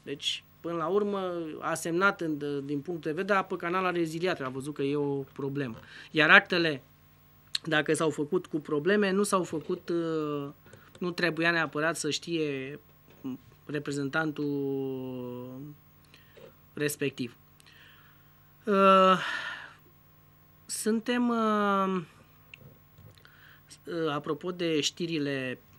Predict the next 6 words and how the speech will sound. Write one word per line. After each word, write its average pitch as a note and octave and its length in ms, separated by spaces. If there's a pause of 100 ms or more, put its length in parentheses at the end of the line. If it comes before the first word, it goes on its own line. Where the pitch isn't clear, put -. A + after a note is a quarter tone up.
zilei, C#3+ 640 (220)
sunt, - 480
uh, D#3 920 (1300)
uh, C3 760 (540)
foarte F#3+ 460
multe, D#3 840